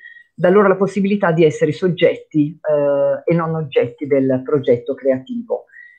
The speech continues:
Ehm, ripeto, il progetto è comunque documentato sul sito, molti materiali e cataloghi anche dei lavori precedenti con la casa circondariale sono disponibili e per eventuali domande potete,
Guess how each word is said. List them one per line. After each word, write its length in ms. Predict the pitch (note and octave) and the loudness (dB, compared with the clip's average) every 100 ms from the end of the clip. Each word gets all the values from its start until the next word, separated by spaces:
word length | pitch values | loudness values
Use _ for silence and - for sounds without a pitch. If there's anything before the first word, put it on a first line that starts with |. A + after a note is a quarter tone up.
| _ _ | _ _
Ehm, 720 | - E3 D#3+ E3 E3 D#3+ D#3+ - _ | 2 4 6 6 4 4 0 -6 _
ripeto, 520 | F3+ F#3+ G#3 E3+ - | -4 0 2 2 0
il 100 | D3 | -2
progetto 440 | - F3 F3 G#3+ G#3 | -4 -4 -2 -2 -2
è 20 | |
comunque 440 | - G3 B3 A3 | -4 0 0 0
documentato 680 | D3+ D#3 D3+ D#3+ D#3+ D#3+ _ | -2 -4 -10 -14 -14 -18 _
sul 200 | - D#4+ | -20 -20
sito, 360 | - A3+ G#3+ E3+ | -12 -10 -6 -4
molti 280 | D3+ D3+ | -2 -2
materiali 560 | D#3+ D#3 D#3+ E3 E3 D3+ | -4 0 0 2 2 2
e 40 | |
cataloghi 680 | D3 D3 D#3 D#3+ D3 C#3+ D3 | 0 -2 0 0 2 0 -2
anche 240 | C#3 C3+ | -6 -6
dei 100 | C3+ | -6
lavori 340 | C#3 C3+ C#3+ C#3+ | -6 -6 -10 -14
precedenti 520 | C3+ - D3 C#3+ - | _ -12 -8 -8 -10
con 140 | - | -16
la 180 | B2 A#2+ | -12 -10
casa 220 | - C#3+ C#3+ | -4 -2 -2
circondariale 640 | - - C#3 D3 D#3 C#3+ | -2 -4 0 2 2 0
sono 380 | - C3 B2+ B2 - - - - | -4 -2 -2 -2 -8 -20 -10 2
disponibili 680 | E3 E3 G3+ G#3+ G#3+ G#3 - | 2 4 4 6 6 4 4
e 180 | E3+ | 2
per 420 | E3+ D3 D3 - - | 2 2 2 0 -8
eventuali 1040 | D3 D3 C#3+ D3+ C#3 C3 C3 B2+ A#2 - _ | -4 -4 -6 -4 -2 -2 0 -2 -4 -14 _
domande 540 | D#3 D#3 B2 B2+ C3 | -6 -2 -2 -2 -4
potete, 840 | C3+ C3 B2+ B2+ - A#2+ A2+ A2+ | -6 -8 -6 -6 -4 -2 -2 -6